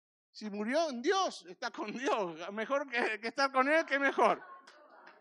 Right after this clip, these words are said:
¿Eh? Mejor que estar en casa con papá. Ninguno. Eso es victoria para nosotros. Para...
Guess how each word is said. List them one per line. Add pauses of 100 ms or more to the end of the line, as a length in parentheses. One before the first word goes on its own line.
(680)
¿Eh? (280)
Mejor
que
estar
en
casa
con
papá. (2000)
Ninguno.
Eso
es
victoria
para
nosotros.
Para...